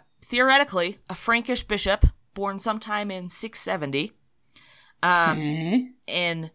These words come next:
Speaker 1: Chartres, France, or Chart-, Chart-, Tre-, Chart-,
Speaker 2: I believe in you.
Speaker 1: I don't know. C H A T R E S, with a little hat over the A,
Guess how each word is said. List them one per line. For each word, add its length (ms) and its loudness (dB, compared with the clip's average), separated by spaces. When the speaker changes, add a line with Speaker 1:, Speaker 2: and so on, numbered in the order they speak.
Speaker 1:
Chartres, 680 -4
France, 540 -8
or 60 -16
Chart-, 480 -10
Chart-, 440 -10
Tre-, 340 -12
Chart-, 340 -8
Speaker 2:
I 80 -4
believe 260 2
in 80 -4
you. 180 -4
Speaker 1:
I 60 -10
don't 200 -8
know. 200 -8
C 280 -8
H 200 -4
A 160 -4
T 240 -10
R 260 -4
E 160 -10
S, 400 -10
with 100 -12
a 60 -8
little 160 -2
hat 280 -4
over 160 -8
the 140 -12
A, 340 -12